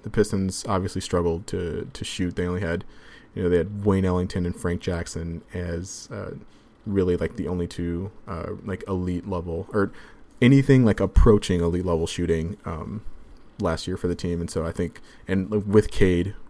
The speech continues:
with Killian, uh, with Jeremy to a lesser extent because he's not as good a passer, but, like, he still will need the space. Um, having elite level shooting around those guys is also, like, another force multiplier, force amplificator. And so you, you will want that as well.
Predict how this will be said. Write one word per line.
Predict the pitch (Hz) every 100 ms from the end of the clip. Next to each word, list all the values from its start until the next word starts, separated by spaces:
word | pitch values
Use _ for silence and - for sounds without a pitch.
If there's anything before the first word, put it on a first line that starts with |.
| -
with | 92 -
Killian, | - 87 87 82 90 - - - -
uh, | 80 78
with | - 101 98
Jeremy | 101 92 90 90
to | 90 -
a | 87
lesser | 85 - 87
extent | - 90 87
because | 95 90
he's | 92
not | 85 80
as | - 90 90
good | - 85
a |
passer, | 82 82 82 - 87
but, | 90 76
like, | 92 98
he | 95 92
still | - 98
will | 90
need | 85 90 87
the | -
space. | - 85 127 - - - - - -
Um, | 87 82 82 - _ -
having | 107 101 104 95 92
elite | 98 92 98
level | 98 90
shooting | 90 98 92
around | 87 82 85
those | 90 101
guys | 95 95 98 - -
is | 101
also, | 80 80 92 87
like, | 87
another | 90 90 90
force | - 92 -
multiplier, | 90 90 - - 98 95
force | - 95 104
amplificator. | 104 104 101 101 101 98 98 - - - -
And | 101
so | 92
you, | 90 92 98
you | 101
will | 98 90
want | 87 87
that | 85 82
as | 78
well. | 85 85 87